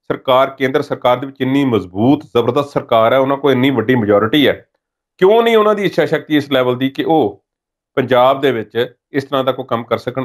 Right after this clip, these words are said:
ਇਹ ਮੁੱਦੇ ਕਿਸ ਦੇ ਨੇ? ਪੰਜਾਬ ਦੇ ਖਿਲਾਫ, ਅਹ, ਅਹ, ਅਹ, ਐਸ ਵਾਈ ਐਲ ਦੇ ਮੁੱਦੇ ਤੇ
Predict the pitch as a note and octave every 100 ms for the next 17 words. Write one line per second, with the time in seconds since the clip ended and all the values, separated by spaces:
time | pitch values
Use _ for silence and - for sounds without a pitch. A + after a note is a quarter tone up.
0 | - D3 A2+ A#2+ A#2 A2+ B2 A#2+ - _
1 | _ _ F#3+ _ _ _ _ _ _ C3
2 | C3 C3 C3+ E3 D#3+ F3+ F3 C#3+ A#2+ B2+
3 | A2+ G#2 _ _ _ _ - C3 B2 B2+
4 | B2 A#2+ A#2+ _ _ _ - A#2 A#2+ C3+
5 | C3 E3+ E3+ F3+ E3 D#3+ D#3+ D3+ A2+ C3+
6 | C3+ A2